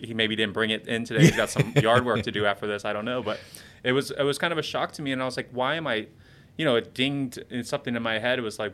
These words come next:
Speaker 1: I'm chasing something that I don't even know that I like. I'm chasing it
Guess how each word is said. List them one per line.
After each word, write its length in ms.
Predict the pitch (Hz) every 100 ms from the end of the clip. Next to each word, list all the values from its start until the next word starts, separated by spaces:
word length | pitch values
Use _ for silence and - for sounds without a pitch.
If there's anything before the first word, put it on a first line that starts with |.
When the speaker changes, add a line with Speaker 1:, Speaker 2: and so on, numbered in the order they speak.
| -
Speaker 1:
I'm 160 | 110 107
chasing 540 | - 147 156 151 123
something 460 | - 120 - 110 107
that 120 | 110
I 140 | 113
don't 140 | 151 135
even 160 | 107
know 160 | 113 117
that 100 | 117
I 60 |
like. 280 | 113 147 127
I'm 120 | 104
chasing 280 | 92 135
it 80 | 127